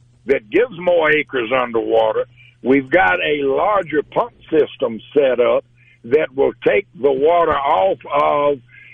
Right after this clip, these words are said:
the affected cropland quicker and will get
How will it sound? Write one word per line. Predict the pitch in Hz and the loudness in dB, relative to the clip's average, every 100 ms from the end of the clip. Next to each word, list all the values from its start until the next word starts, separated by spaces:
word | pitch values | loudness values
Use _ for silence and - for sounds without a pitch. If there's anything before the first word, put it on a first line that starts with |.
| - | -10
the | 117 123 147 147 | -2 2 2 2
affected | 135 - 175 170 - 160 - | 0 0 0 -2 -2 -4 -2
cropland | 139 165 156 135 131 127 113 104 - _ _ | -2 0 -2 -2 -2 0 -2 -4 -12 _ _
quicker | - 180 135 165 160 | -2 0 2 2 2
and | 160 147 143 | 0 -2 0
will | 139 135 | 0 0
get | 120 151 | 2 0